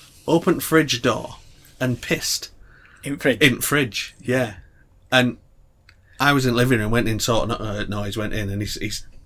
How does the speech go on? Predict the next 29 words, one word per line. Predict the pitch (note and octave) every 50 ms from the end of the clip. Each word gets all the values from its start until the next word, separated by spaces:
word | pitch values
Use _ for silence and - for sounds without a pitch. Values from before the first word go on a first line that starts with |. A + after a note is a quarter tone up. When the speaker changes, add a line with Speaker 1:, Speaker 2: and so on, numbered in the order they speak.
| - -
Speaker 1:
pissing | - D#3+ - - A#2 G#2
in | G#2 -
fridge, | - - A2 -
about | A2+ - A3+ - G#2+ -
four-year-old. | - - G2+ - A2+ A#2 - G2+ G2+ G2 G2 F#2+ - - - - - - - - - - - - _
And | - A#2+ D3+
that | F#3+ -
were | A2 A2 G#2+
odd. | - - - - - - - _ -
Speaker 2:
That's | C#3 D3+ E3 D#3+ -
weird, | C3 C#3+ E3 D3 A2
isn't | C#3 C#3+
it? | B2+ -
Speaker 1:
Yeah. | C3 B2 D#3+ G3+ G3+ E3+ C3 -
Speaker 2:
Yeah. | - A2 A2+ A2+ A2+ - - - - -
Speaker 1:
So, | - - - G#3 E3+ A#2+ - - - - - - - - -
five | - A3 G#3 F3+ -
floors | - D#3 C#3+ B2 A2+ -
up. | - - - _ _ - - - - - - - - - _ _ _ _ _ _ _ _ _ _ -
He | C3+
couldn't | - - C#4 C4+ G#3
get | E3+ F#3 -
in | G3 G3
his | F#3+ F3 C#3
window, | C3+ C3+ B2+ B2 A2+ - - B2+ - - _ _ - _ _ _
so | - - D3+
I | D#3+
had | E3 -
to | - C#3 -